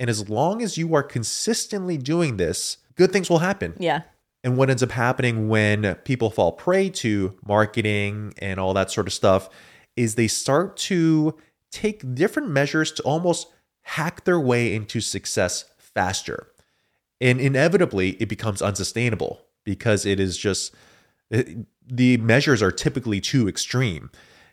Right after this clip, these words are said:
Speaker 1: And so when the measures are extreme, the sustainability factor drops significantly. You're not able to adhere to these big drivers of success. And ultimately, you become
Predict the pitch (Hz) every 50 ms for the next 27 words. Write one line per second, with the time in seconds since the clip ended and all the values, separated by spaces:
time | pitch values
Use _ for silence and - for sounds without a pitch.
0 | _ - 107 98 - 110 98 92 87 87 98 131 165 - 170 156 - 160 147 147
1 | - - - - 143 139 135 139 135 135 131 - _ _ _ _ _ _ _ _
2 | 107 95 104 98 95 92 90 90 - - - - - 104 - - 143 127 110 107
3 | 123 151 151 151 147 147 - 147 123 123 - - 135 131 131 - - - 101 113
4 | 113 101 - - - - 85 98 120 170 170 - - 170 151 160 160 151 151 160
5 | 156 _ _ _ _ - 95 95 - - - - 98 104 117 131 - 135 135 127
6 | 135 127 - - 117 98 87 - - 165 160 147 151 156 151 151 - - 110 98
7 | 110 113 107 95 90 117 120 123 110 98 104 104 101 104 110 - 113 101 101 90
8 | - - 95 - - - 196 185 180 - - - - - - - _ _ - -
9 | 147 139 127 143 143 - 147 123 123 120 113 113 113 117 110 104 - - _ _
10 | _ 117 110 110 113 - 117 107 98 95